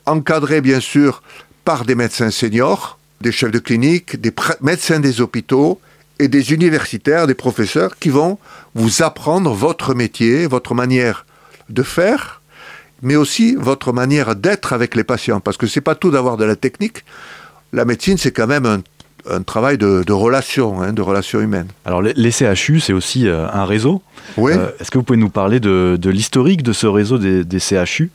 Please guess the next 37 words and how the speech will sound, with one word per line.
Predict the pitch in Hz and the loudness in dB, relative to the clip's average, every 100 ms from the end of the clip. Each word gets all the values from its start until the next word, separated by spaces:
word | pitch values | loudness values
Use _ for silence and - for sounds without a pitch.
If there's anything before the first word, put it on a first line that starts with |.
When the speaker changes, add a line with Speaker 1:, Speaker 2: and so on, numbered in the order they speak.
| _ _ - | _ _ -10
Speaker 1:
C'est | - | -4
la | 123 120 | 0 0
réforme | 131 - 127 117 | -2 -2 -2 0
Debré | 123 123 147 | 0 0 -2
qui | 120 | -2
a | 98 | -4
créé | - - - 127 117 | -6 -8 -2 2 2
les | 107 | 0
C | - | 0
H | 123 - 202 | -2 0 0
U. | 226 - _ - - - - - - - - | 0 -2 _ -20 -20 -20 -20 -20 -20 -20 -2
Au | 113 | 0
début, | 123 123 165 | 2 2 4
il | 151 | 4
y | |
en | 123 | 4
avait | 117 120 120 107 | 2 4 2 2
dix | 127 - | 0 2
ou | 139 | 2
douze. | 160 202 135 | 4 2 2
Montpellier | 117 107 120 135 135 | 0 0 2 4 4
était, | 120 127 117 | 2 0 2
a | 104 101 - 87 | 2 0 -2 -2
été | 95 135 120 | -2 0 0
un, | 98 90 78 73 | 0 -2 -6 -4
un | 95 | -4
C | - 117 | -2 -2
H | 110 - | -2 -2
U. | 190 240 - - - - - - - | -2 -2 -6 -20 -20 -20 -20 -20 -6
Euh, | 110 117 117 127 | 2 4 4 4
Nîmes, | 147 165 139 | 4 2 2
par | 131 127 | 0 0
exemple, | 123 131 | 0 -2
s'est | - 113 | -2 -4
créé | - 120 127 | 0 2 2
en | 117 110 | 2 2
soixante-quinze. | - 120 143 139 190 214 175 117 | 0 0 0 0 0 0 0 -2